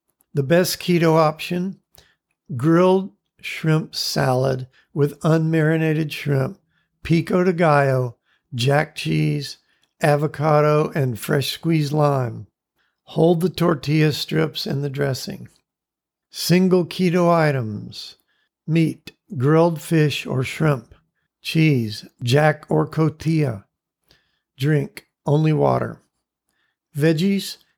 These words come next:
avocado, bell pepper, lettuce, onion, tomato, pico de gallo, guacamole,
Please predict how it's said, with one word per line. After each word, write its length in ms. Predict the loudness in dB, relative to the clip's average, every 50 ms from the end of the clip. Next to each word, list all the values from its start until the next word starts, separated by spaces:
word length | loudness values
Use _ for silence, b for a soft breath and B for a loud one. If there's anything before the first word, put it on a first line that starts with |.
| _ _ 0
avocado, 880 | 2 2 2 0 0 0 2 2 4 4 4 4 2 2 -2 -6 _ _ -10
bell 320 | -4 0 2 2 2 2
pepper, 540 | 2 0 0 0 0 0 0 -2 -2 -2 -6 _ _ _ _ _ _ _ -8
lettuce, 680 | -4 0 2 2 2 2 2 0 -2 -6 -10 -12 -16 _ _ _ _ _ _ -2
onion, 560 | 0 0 2 2 0 0 -2 -2 -4 -8 -12 _ _ _ _ -6
tomato, 640 | -4 -2 0 2 2 2 2 2 0 0 -2 -4 _ _ _ _ _ _ _ _ _ _ _ _ _ -2
pico 320 | -2 -2 0 0 0 2
de 100 | 2 2
gallo, 680 | 2 2 2 2 2 2 2 2 2 0 -2 -4 -8 -14 _ _ _ _ _ _ -4
guacamole, 920 | 0 2 2 0 0 -2 -2 0 0 0 0 0 0 -2 -4 -4 -6 -10